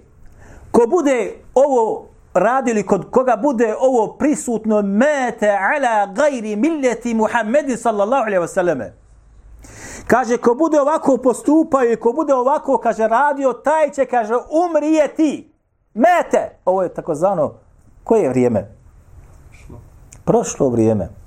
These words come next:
Završio je. Ala gajri milleti Muhammedin, sallallahu alejhi ve sellem, kaže, taj će, kaže, umrijeti ili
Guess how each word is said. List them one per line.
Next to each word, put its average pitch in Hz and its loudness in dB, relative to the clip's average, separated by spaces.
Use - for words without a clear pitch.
Završio 110 -2
je. - -6
Ala 220 2
gajri 285 2
milleti 285 2
Muhammedin, 269 0
sallallahu 247 0
alejhi 226 -2
ve 202 0
sellem, 254 -2
kaže, 226 -2
taj 302 0
će, 269 -2
kaže, 240 0
umrijeti 285 0
ili 247 -4